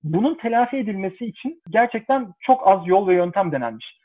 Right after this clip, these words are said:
Yani bazı öğren-, bazı üniversitelerde hocalar kendileri paylaşım yaparak aslında laboratuvara gidip deneyi kendi yaparak bunu canlı olarak yayınlamış. Ama bunu yapmayan üniversiteler de var. Yani uygulamalı derslerde mühendislik alanında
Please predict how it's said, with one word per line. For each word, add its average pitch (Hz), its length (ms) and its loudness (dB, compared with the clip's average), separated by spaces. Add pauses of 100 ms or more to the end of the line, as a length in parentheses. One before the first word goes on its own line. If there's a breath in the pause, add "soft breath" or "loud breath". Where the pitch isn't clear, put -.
(140)
Yani 147 220 0
bazı 196 280 4
öğren-, 196 500 2
bazı 185 240 4
üniversitelerde 175 580 0
hocalar 180 500 0 (220)
kendileri 180 600 0 (160)
paylaşım 151 340 2
yaparak 160 300 0
aslında 139 280 -4
laboratuvara 151 460 2
gidip - 200 -6 (300)
deneyi 165 240 0
kendi 185 240 0
yaparak 202 380 -2
bunu 208 160 -4
canlı 190 260 2
olarak 160 280 4
yayınlamış. 135 560 -8 (200)
Ama 220 140 2
bunu 240 140 -2
yapmayan 233 360 0
üniversiteler 190 480 0
de 123 60 -2
var. 127 120 -2
Yani 151 200 -2
uygulamalı 185 440 0
derslerde 170 420 -2
mühendislik 175 480 -6
alanında 202 320 -6